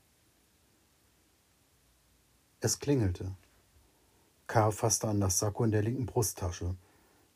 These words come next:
Das Klingeln hielt an. Ein wissender Blick.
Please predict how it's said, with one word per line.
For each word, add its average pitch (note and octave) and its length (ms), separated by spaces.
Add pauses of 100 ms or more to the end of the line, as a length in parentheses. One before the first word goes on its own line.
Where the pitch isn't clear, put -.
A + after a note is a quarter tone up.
(120)
Das - 240
Klingeln G2 420
hielt G#2+ 220
an. G2 400 (840)
Ein G#2 220
wissender G#2 340
Blick. G#2+ 360